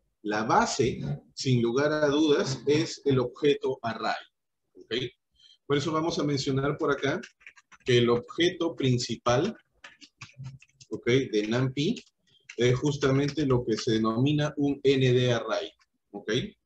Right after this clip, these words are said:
N D viene de n dimensional y array viene de vector. ¿Está bien? Vector o matriz. En general, un objeto,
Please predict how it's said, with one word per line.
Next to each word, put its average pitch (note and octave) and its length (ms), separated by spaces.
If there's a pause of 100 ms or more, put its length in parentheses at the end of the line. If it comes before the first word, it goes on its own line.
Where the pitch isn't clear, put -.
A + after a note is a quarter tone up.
(640)
N D#3+ 240
D E3+ 220
viene D#3+ 360
de D3+ 300
n D3 300
dimensional A#2 880 (1800)
y A#2 140
array A#2+ 420 (480)
viene A#2 380
de A#2 120
vector. - 640 (1200)
¿Está - 200
bien? A#2+ 220 (540)
Vector F3 460
o E3 60
matriz. B2 500
En F3 100
general, G#3 480
un E3+ 140
objeto, D#3+ 580